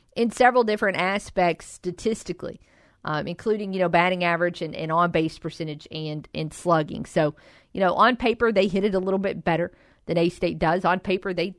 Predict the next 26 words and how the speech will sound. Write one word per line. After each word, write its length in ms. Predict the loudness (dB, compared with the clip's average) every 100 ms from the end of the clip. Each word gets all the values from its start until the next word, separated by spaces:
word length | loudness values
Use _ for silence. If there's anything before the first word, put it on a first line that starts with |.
| -6
they 120 | -6
throw 360 | -2 2 6
it 100 | 6
a 60 | 4
little 200 | 2 2
bit 280 | 2 -2 2
better 440 | 4 4 2 -4
than, 380 | -2 0 0 0
than 160 | 2 2
A-State 480 | 2 0 -2 0
does, 300 | 2 2 0 -8 -20 _ -6
although 240 | 0 2
A-State 380 | 2 -2 -6 -4
does 180 | -6 -6
have 160 | -12
the 160 | -12 -12
edge 220 | -12 -12
in 80 | -18
fielding 360 | -12 -10 -10 -12
percentage 560 | -14 -12 -10 -10 -10
when 120 | -10
you 100 | -8
look 180 | -8 -8
at 80 | -10
just 220 | -10 -10
the, 180 | -8 -8